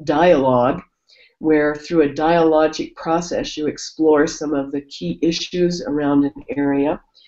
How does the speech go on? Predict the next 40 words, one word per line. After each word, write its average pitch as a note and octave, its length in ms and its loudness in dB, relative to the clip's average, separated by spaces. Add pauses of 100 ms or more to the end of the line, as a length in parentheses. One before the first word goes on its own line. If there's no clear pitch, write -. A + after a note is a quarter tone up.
(300)
And F3 120 -2
finally, A3 300 6
another F3 260 6
thing F3 220 -2
called D3+ 240 0
a C3+ 40 -2
fishbone E3 920 2
analysis. D3+ 720 2
You E3 80 -8
can D3 160 -6
tell E3 160 -2
that D3 100 -6
we C#3+ 80 -2
like C#3+ 240 -2
using, D3 380 -4
working C#3+ 320 -2
with C3 140 -6
fish. - 500 -4 (800)
And D#3 180 4
the E3 60 6
fishbone B3 480 4
analysis E3+ 580 4
is D3+ 140 -8
a D3+ 80 0
root G#3 400 -2 (160)
cause F#3 720 -2
analysis C#3 920 -2 (640)
of D3+ 240 2
things F3+ 380 4
that D3+ 140 4
are D3+ 80 2
really G3 360 0
holding F3+ 800 2 (320)
these E3+ 220 0
various E3+ 460 4
parts - 380 -2
of E3 100 -4
the D3+ 60 -6
government D#3 460 -4
back D3 380 -2